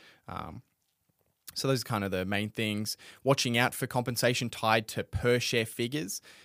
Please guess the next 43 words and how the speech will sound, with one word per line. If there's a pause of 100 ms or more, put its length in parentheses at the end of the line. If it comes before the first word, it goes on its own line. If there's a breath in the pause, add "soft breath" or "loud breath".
(120)
Per
share,
it's
not
a
bad
thing
if
it's
tied
to
per
share
figures,
but
just
watch
out
for
it
because (320 soft breath)
management
can
be
a
bit
sneaky
in
making
the
per
share, (160)
share
figures
look
better
than
they
are, (440 soft breath)
um,
by
doing
share